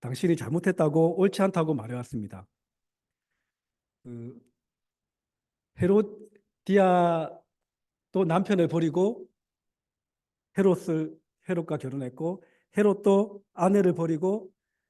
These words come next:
이 헤로디아와 결혼을 했습니다. 율법을 어겼고 그래서 백성들은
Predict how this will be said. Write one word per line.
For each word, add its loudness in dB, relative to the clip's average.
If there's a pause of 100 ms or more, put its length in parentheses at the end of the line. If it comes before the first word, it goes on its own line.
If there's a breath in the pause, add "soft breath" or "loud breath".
(720)
이 -10
헤로디아와 2
결혼을 -6
했습니다. -12 (460)
율법을 4 (300)
어겼고 0
그래서 -8
백성들은 -4